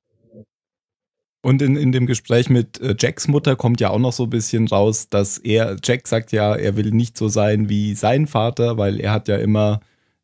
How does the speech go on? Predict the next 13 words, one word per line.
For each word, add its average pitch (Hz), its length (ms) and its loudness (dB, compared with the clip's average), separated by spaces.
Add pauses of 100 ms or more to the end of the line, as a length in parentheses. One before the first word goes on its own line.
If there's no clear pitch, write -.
Angst 151 360 -2
gehabt 123 220 -2
vor 123 160 0
seinem 113 300 2
Vater, 107 480 -2
weil 98 140 -2
sein 95 160 -2
Vater, 98 520 -2 (120)
ähm, 101 460 -4 (200)
ihm 101 480 2 (500)
nichts 107 340 -2
zugetraut 117 580 0
hat. 104 260 -2